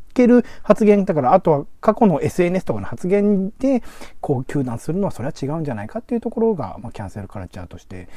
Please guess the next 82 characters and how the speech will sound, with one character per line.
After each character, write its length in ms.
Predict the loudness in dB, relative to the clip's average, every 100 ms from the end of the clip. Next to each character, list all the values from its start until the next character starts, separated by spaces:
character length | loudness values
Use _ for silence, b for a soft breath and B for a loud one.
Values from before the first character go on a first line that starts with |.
| B B B -10
成 100 | -8
り 40 |
立 200 | -6 -10
つ 40 | -14
と 100 | -8
こ 100 | -4
ろ 80 | -4
で 80 |
は 140 | -6 -8
あ 40 |
る 80 | -10
と 120 | -12
思 200 | -14 -14
う 40 | -14
の 140 | -14
で、 280 | -12 -12 -12 -16 -18 -20 -20 -20 -12
う 40 | -6
ん。 360 | -4 -4 -8 -10
だ 120 | -8
か 80 | -8
ら 60 | -4
今 180 | -4
回 160 | 2 2
の 80 | 2
ケ 160 | 0
ー 20 | 0
ス 140 | 2
は、 160 | 2 6
今 260 | 8 8 8
現 260 | 6 6
在 160 | 4 -2
の 80 | -8
話 320 | -12 -10 -10
っ 40 |
て 100 | -10
い 20 |
う 20 | -10
か、 180 | -8 -2
今 280 | 0 0 -2 -4
改 120 | -2
め 80 | -2
て 120 | -2 -4
ま 180 | -6
た、 200 | -6 -8 B B B
絵 60 | -2
本 200 | 2 0
っ 40 |
て 220 | -2 -8
ね、 220 | -4 -4 -4 -8
そ 140 | -4 -2
の 60 |
子 120 | 0
に 60 | -2
と 80 | -2
っ 20 |
て 120 | -2
は 80 | -2
し-、 140 | -2 -2
新 320 | 0 0 -2
作 200 | -2 0
本 200 | 0 0
と 180 | 0 0
同 100 | 0
じ 80 | 0
よ 60 |
う 40 | -2
な 100 | -2
感 160 | -6
じ 80 | -4
に 80 | -4
な 80 | -4
っ 20 |
て 160 | -6
く 100 | -10
る 60 | -10
と 80 | -10
思 160 | -10
う 20 | -12
の 140 | -12
で、 220 | -14 -14 B B B B B B -10
う 40 | -4
ん。 320 | -4 -6 -10